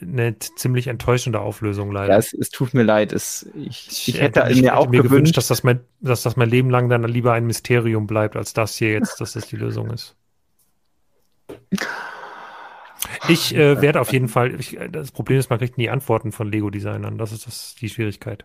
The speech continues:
Speaker 1: Naja, vielleicht, äh, mal irgendwann unter, wenn man, vielleicht in, vielleicht ein Scareback oder so.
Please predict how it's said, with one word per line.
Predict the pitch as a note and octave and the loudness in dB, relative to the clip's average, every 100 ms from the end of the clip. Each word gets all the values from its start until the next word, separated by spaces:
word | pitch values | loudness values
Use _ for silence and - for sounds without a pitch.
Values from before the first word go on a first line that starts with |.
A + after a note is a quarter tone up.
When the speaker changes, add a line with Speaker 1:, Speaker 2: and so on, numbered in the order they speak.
| _ | _
Speaker 1:
Naja, | C3 A2 F#2+ - - - _ | 0 0 -2 -10 -20 -20 _
vielleicht, | A#2 A#2 A2+ - | 0 2 2 -4
äh, | - A2+ | -4 -2
mal | G#2+ G#2+ | 0 -2
irgendwann | A2+ G#2+ G#2+ G#2 | -4 -4 -4 -4
unter, | G#2+ A2+ G#2+ G#2 - _ _ - | -8 -4 -4 -4 -10 _ _ -8
wenn | A2 | -6
man, | G2 G2+ - - _ | -4 -8 -14 -20 _
vielleicht | - D#3 D3 - | -2 0 0 -4
in, | E3 B2+ B2+ B2 | -6 -4 -4 0
vielleicht | F#3 G3 | 0 2
ein | |
Scareback | - E3 G3+ A2+ - | 2 2 2 0 -4
oder | A2 A2 | -10 -8
so. | A2+ | -10